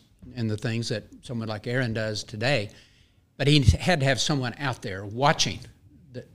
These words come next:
when I built the History Center, I hired an architect, uh,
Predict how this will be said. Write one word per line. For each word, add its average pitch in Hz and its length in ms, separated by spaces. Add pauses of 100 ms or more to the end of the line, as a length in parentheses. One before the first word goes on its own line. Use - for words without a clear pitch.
(280)
when 139 120
I 151 40
built 143 200
the 139 80
History 151 260
Center, 113 240
I 131 160
hired 123 240
an 113 80
architect, 113 560 (680)
uh, 113 280